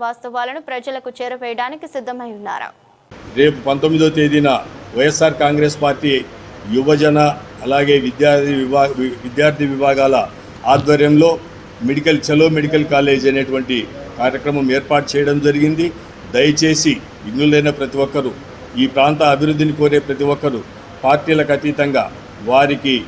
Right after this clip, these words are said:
Speaker 2: మీ యొక్క సంఘీభావాన్ని తెలియపరిచి, మన ప్రాంతంలో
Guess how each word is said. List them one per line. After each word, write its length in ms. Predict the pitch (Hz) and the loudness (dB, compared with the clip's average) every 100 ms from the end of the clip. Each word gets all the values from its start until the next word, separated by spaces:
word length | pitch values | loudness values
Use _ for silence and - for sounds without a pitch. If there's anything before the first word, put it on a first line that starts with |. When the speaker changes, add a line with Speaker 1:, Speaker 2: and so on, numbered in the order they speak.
| - - 110 123 | -12 -16 -8 -2
Speaker 2:
మీ 100 | 139 143 | 0 0
యొక్క 260 | 135 139 127 | 0 -4 -4
సంఘీభావాన్ని 640 | 135 147 156 143 143 143 135 | -2 0 2 2 2 2 -2
తెలియపరిచి, 580 | 139 139 139 135 - 135 107 - - - - 117 | 0 0 0 -2 -2 -4 -4 -10 -20 -18 -6 -2
మన 100 | 143 143 | 0 2
ప్రాంతంలో 520 | 147 156 156 147 139 | 0 0 0 2 2